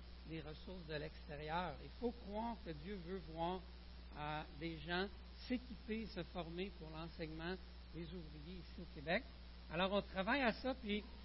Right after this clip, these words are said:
la soirée a très bien été. Ça a été un bon départ,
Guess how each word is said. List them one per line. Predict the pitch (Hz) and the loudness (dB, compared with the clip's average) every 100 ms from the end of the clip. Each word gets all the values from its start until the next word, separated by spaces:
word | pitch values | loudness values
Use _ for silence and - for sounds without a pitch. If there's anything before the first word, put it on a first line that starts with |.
| - - | -6 2
la | 185 | 4
soirée | - 214 208 247 | 6 6 8 8
a | 226 | 6
très | - 247 | 0 -4
bien | 220 226 | -2 0
été. | 202 - 220 233 208 - | 0 0 0 0 -2 0
Ça | |
a | 165 | 0
été | - | 2
un | 180 | 0
bon | 170 208 | 2 0
départ, | 202 175 185 185 196 202 | 0 -4 -2 0 0 0